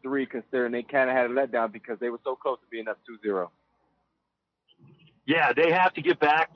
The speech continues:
Speaker 2: to, uh, getting pucks deep, not turning them over, coming out of their zone, not trying to make fancy plays in the neutral zone. They gotta get pucks deep and hit the Bruins defense,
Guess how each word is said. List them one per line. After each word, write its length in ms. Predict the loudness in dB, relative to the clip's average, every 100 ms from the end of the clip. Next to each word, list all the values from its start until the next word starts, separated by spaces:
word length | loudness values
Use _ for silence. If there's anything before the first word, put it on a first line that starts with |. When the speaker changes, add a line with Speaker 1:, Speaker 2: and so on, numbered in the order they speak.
| 2
Speaker 2:
to, 280 | 2 2 0 _ _ _ _
uh, 300 | 2 4 4 0 _ _
getting 260 | 0 0 0
pucks 260 | 0 0 0 0
deep, 220 | 0 0 -8 0
not 240 | 2 2
turning 260 | 2 2 4
them 100 | 4
over, 200 | 4 4
coming 220 | 2 2
out 120 | 4
of 60 | 4
their 120 | 4
zone, 380 | 4 4 2 0 _ _ _
not 200 | 0 0
trying 200 | 2 2 4
to 40 |
make 180 | 2 2
fancy 260 | 2 0 0
plays 260 | 2 2 2
in 60 |
the 100 | 0
neutral 320 | 2 0 0 2
zone. 180 | 4 2 -2 _ _ 0
They 120 | 2
gotta 220 | 4 4
get 200 | 4 2
pucks 240 | 2 2 2
deep 200 | -2 -2 -2
and 100 | -6 -2
hit 140 | 0
the 80 | 2
Bruins 340 | 2 2 2 -2
defense, 440 | -4 0 0 0